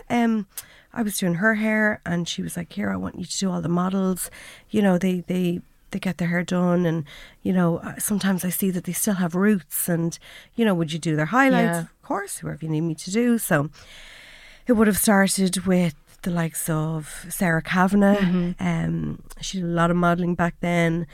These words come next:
Speaker 1: Claudine Keane, um, Rosanna Davison, and that's kinda how it all
Speaker 2: Yeah.
Speaker 1: started, kind of by accident, if,
Speaker 2: Yeah.
Speaker 1: if that makes sense.
Speaker 2: Yeah.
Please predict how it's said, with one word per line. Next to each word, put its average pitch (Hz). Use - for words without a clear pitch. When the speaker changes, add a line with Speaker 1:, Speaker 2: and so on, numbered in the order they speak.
Speaker 1:
Claudine 160
Keane, 190
um, 160
Rosanna 151
Davison, 190
and 170
that's -
kinda 170
how 147
it 147
all 143
Speaker 2:
Yeah. 170
Speaker 1:
started, -
kind 311
of 151
by 135
accident, -
if, 156
Speaker 2:
Yeah. 175
Speaker 1:
if 156
that -
makes 139
sense. 185
Speaker 2:
Yeah. 175